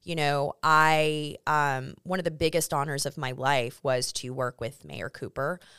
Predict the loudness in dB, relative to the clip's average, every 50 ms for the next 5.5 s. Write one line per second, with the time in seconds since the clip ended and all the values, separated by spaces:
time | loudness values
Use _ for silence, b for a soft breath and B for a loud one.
0 | b b b -2 -2 0 0 0 -2 -2 -2 -2 -2 -2 -2 -2 -2 -4 -6 -6
1 | -4 -4 -2 -2 0 0 0 0 0 -2 -2 -4 -6 -8 -6 -4 -4 -4 -4 -4
2 | -2 -2 -2 -2 -4 -6 -8 -6 -4 -2 -2 -2 -2 -2 -2 -2 -2 -2 -2 -2
3 | -4 -4 -6 -6 -4 -2 -2 -2 -2 -2 -4 -4 -4 -4 -4 -6 -6 -6 -6 -6
4 | -6 -6 -4 -4 -4 -4 -4 -6 -6 -8 -8 -8 -8 -8 -10 -12 -8 -4 0 0
5 | 2 2 0 0 0 -2 0 -2 -4